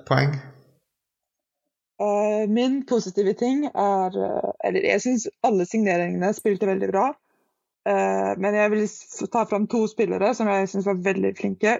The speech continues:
Speaker 2: Ugarte og Zaire Emery. Jeg føler de gjorde en veldig solid kamp. De spilte nitti minutter, om jeg ikke tar helt feil. Og det er definitivt alt vi forventer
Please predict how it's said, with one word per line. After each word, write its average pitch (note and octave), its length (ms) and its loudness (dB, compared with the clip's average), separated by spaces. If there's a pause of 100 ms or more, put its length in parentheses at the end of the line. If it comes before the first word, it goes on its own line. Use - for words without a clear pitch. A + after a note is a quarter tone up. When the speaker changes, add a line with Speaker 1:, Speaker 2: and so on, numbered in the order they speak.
Speaker 2:
Ugarte G3+ 600 0 (760)
og G3+ 320 -2
Zaire F#3+ 300 0
Emery. E3+ 240 -2 (640)
Jeg G3+ 160 -2
føler G3 320 0
de G3+ 140 0 (180)
gjorde F#3 460 2
en F#3+ 240 2 (540)
veldig G3 300 2
solid F#3 360 0
kamp. B3+ 400 -2 (200)
De G3+ 120 0
spilte F#3+ 500 0
nitti F#3 340 0
minutter, F#3+ 520 0 (140)
om G3 100 2
jeg F#3+ 100 2
ikke F#3+ 140 -6
tar G3 140 2
helt F#3+ 180 -4
feil. A#3 260 0 (800)
Og G3+ 720 0
det F#3+ 200 -2
er G3 120 0
definitivt G#3 880 -2 (160)
alt G3+ 320 0
vi F#3+ 100 0
forventer F3 720 0